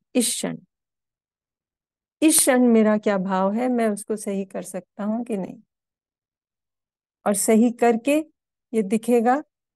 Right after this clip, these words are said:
सही करके यानी सहज स्वीकृति को ध्यान में लाते हुए, उसको refer करते हुए, अपना भाव सही करने में दिखेगा कि इस क्षण तो मैं सुखी हो गई, अब आगे,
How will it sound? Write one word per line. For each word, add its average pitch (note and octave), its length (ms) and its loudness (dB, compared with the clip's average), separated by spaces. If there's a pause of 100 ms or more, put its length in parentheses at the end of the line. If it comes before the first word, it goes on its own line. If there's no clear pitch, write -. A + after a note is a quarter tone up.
(760)
सही A3 240 -2
करके A3+ 320 -2
यानी B3+ 340 -2
सहज A3+ 320 -4
स्वीकृति A#3 680 -6 (1300)
को A3+ 80 -6
ध्यान G#3 300 -4
में G#3+ 400 -8
लाते F#3+ 360 -6
हुए, G3+ 240 -6 (180)
उसको G#3 260 -6
refer G#3 380 -4
करते G#3 360 -10
हुए, A3+ 200 -8 (440)
अपना A3+ 260 -2
भाव G3+ 340 0
सही A3+ 300 -2
करने G#3+ 380 -6
में A#3 180 -4
दिखेगा A#3 540 -6 (500)
कि C#4 60 -4
इस C#4 260 -4
क्षण C#4 280 -2
तो D4 120 -2
मैं C#4+ 160 -2
सुखी A#3 320 -8
हो F#3 200 -10
गई, D#3+ 160 -16 (1200)
अब D4 320 0
आगे, F3 360 -8